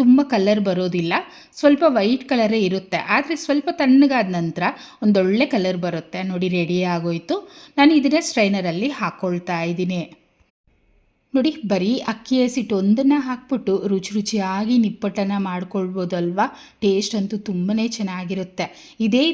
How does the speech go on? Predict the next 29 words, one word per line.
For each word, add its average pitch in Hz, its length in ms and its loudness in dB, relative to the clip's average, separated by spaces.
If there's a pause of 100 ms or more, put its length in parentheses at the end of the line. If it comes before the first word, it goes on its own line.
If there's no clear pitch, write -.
ಥರ 233 100 -2 (260)
ಎಲ್ಲನೂ 254 440 2
ನಾನು 185 160 -2 (100)
ಫ್ರೈ 170 160 -4 (180)
ಮಾಡಿಕೊಂಡು 196 540 -2 (160)
ಒಂದು 214 140 2 (100)
ಬಾಕ್ಸಲ್ಲಿ 220 560 -2 (400)
ಹಾಕಿಟ್ಕೊಳ್ತಾ 185 840 -2
ಇದ್ದೀನಿ. 180 260 -4 (380)
ಬಾಕ್ಸಲ್ಲಿ 240 440 4
ಹಾಕಿಟ್ಬಿಟ್ಟು 233 680 -4 (100)
ನೀವು 180 180 0 (160)
ಒಂದು 226 200 2 (120)
ತಿಂಗಳು 202 320 0 (140)
ಆರಾಮಾಗಿ 208 540 0
ಇದನ್ನು 180 320 -2
ಬಳಸ್ಕೋಬೋದು. 170 720 -2 (380)
ಹಾಗೆಯೇ 269 420 2
ಒಂದು 254 140 -4
ಸ್ವಲ್ಪ 240 240 -2 (140)
ಕರಿಬೇವನ್ನು 208 640 0 (100)
ಫ್ರೈ 170 160 -2 (140)
ಮಾಡ್ಕೊಳ್ತಿದ್ದೀನಿ. 175 840 -4 (420)
ಇದು 254 120 4 (120)
ಸಹ 202 140 -4 (160)
ರೆಡಿ 175 220 0 (180)
ಆಗೋಯ್ತು. 175 400 -2 (160)
ತೆಗೆದು 202 280 -4 (100)
ಅದರಲ್ಲೇ 185 400 -4